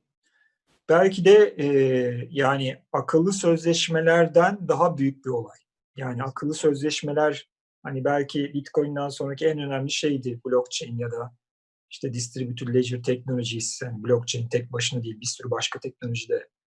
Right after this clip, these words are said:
var veya olması lazım. Dağıtık veri tabanı teknolojilerinde, e, Bitcoin adeta, e, merkez bankalarının yerini alan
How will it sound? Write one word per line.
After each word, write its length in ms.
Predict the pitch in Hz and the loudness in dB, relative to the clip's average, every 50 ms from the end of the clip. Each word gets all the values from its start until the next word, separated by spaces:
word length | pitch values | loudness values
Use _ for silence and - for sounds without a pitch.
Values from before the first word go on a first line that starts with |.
| _ _ _ | _ _ _
var 360 | - 120 131 127 127 127 127 | 0 2 4 4 4 4 4
veya 220 | 123 120 117 117 117 | 2 2 2 0 0
olması 460 | 123 120 123 120 120 120 120 - 131 | 2 2 2 2 0 -2 -2 -2 -4
lazım. 420 | 117 110 107 107 - 196 254 - _ - 147 | -4 -4 -6 -6 -6 -8 -8 -8 _ 2 4
Dağıtık 380 | 147 139 139 135 - 156 135 | 6 6 6 4 2 -4 2
veri 180 | 131 131 131 135 | 4 4 4 4
tabanı 300 | - 143 131 139 131 127 | 0 0 0 0 -4 2
teknolojilerinde, 1120 | - 127 127 - - 131 135 131 123 127 131 135 120 123 123 120 123 170 220 - - _ _ _ _ _ _ _ _ _ _ _ _ _ _ _ _ _ _ _ - | 0 0 0 0 -4 -2 0 0 2 4 4 4 4 4 0 4 4 4 4 2 -6 _ _ _ _ _ _ _ _ _ _ _ _ _ _ _ _ _ _ _ -2
e, 240 | - 135 135 131 131 | -2 -2 -2 -2 -2
Bitcoin 400 | 196 208 208 - - 165 156 196 | -2 -2 -2 4 6 6 6 6
adeta, 680 | 208 190 175 160 139 135 127 - 175 208 233 233 - - | 6 6 6 6 6 4 4 4 2 2 4 0 -2 0
e, 200 | 175 156 147 143 | 2 2 2 2
merkez 540 | 139 147 151 156 156 - 214 208 185 170 147 | 2 4 2 2 4 6 6 6 6 6 2
bankalarının 680 | 147 147 143 135 - 135 127 127 123 123 120 120 120 117 | 2 2 2 2 2 4 4 4 2 2 -2 -2 -2 0
yerini 300 | 120 127 127 127 143 143 | 0 0 2 2 2 0
alan 360 | 139 135 131 131 120 113 | 0 2 2 2 0 0